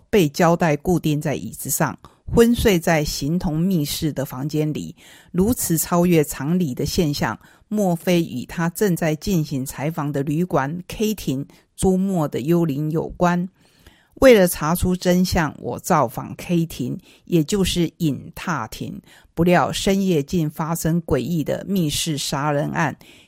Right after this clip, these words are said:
贴满符咒的房中，被害人气绝身亡，双眼被挖走，而我是第一发现者。这个我就是书里面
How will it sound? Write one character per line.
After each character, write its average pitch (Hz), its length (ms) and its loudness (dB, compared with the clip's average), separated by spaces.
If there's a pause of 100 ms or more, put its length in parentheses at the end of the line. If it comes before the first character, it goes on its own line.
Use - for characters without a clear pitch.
(100)
贴 247 280 2
满 160 300 2
符 160 260 -4
咒 180 220 2
的 147 100 0
房 143 280 -4
中， 185 260 2 (160)
被 165 160 4
害 156 180 0
人 147 260 0
气 165 440 -2
绝 139 320 -2
身 165 300 0
亡， 131 240 -4 (360)
双 180 440 4
眼 151 260 0
被 160 180 2
挖 151 280 2
走， - 320 -6 (240)
而 151 100 2
我 156 240 2
是 156 260 -6
第 - 160 -10
一 160 240 -6
发 143 320 -8
现 143 380 -4
者。 - 420 -14 (160)
这 - 180 -6
个 220 140 2
我 131 400 -4 (220)
就 190 260 -2
是 165 460 -6 (140)
书 254 380 -4
里 151 220 -6
面 175 400 -4